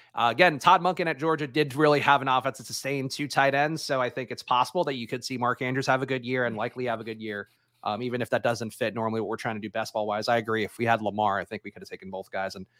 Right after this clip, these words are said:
felt not too bad about it. Uh, does Spags love Kincaid? He will probably have a restraining order for Spags by the time the season starts.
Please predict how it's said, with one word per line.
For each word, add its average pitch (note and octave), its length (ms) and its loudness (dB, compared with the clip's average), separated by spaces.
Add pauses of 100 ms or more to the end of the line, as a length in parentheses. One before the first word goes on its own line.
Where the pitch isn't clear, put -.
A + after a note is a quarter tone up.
(160)
felt F#3 240 8
not D#3 180 4
too D3 140 -4
bad B2+ 240 0
about A2+ 240 2
it. G#2 100 0 (440)
Uh, D3 140 12
does D3+ 280 2
Spags G3 320 10
love G3+ 220 8
Kincaid? F3+ 420 0
He B2+ 80 -8
will C3 80 -4
probably F3+ 480 8
have E3 160 8
a C#3 40 2
restraining F#3 480 2
order D3+ 180 4
for D3+ 80 2
Spags C3+ 260 4
by C#3 80 2
the B2+ 40 0
time C#3 180 4
the A#2+ 60 -4
season C3+ 280 0
starts. A2+ 320 0